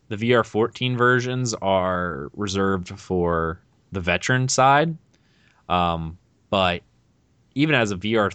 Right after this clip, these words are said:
thirteen, if you get a good mat, like, if it's part of your set,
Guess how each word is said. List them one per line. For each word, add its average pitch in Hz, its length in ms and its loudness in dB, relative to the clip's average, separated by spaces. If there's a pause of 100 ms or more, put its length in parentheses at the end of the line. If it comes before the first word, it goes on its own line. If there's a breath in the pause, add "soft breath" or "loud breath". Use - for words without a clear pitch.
(460)
thirteen, 110 680 -4 (320)
if - 140 -10
you 107 80 -6
get 113 160 4
a 92 120 -4 (120)
good 107 220 -2
mat, 92 280 -2
like, 101 220 -4
if 101 80 -8
it's 113 160 -2
part 113 260 0
of 110 60 -2
your 95 100 -4
set, 95 420 -4